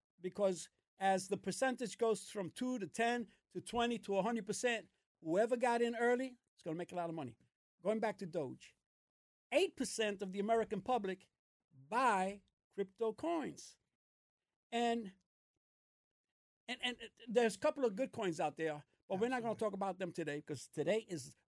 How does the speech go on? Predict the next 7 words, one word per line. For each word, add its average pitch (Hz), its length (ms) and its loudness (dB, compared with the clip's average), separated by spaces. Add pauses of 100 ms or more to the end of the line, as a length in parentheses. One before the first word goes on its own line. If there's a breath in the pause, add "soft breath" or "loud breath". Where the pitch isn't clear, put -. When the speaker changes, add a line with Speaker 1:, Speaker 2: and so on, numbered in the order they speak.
(120)
Speaker 1:
Dogecoin. 135 640 -2 (360)
Um, 175 420 2 (420)
Speaker 2:
That's 123 120 -14
right. 117 100 -18 (460)
Speaker 1:
when 208 360 2 (220)
the 196 100 -4
public 269 540 2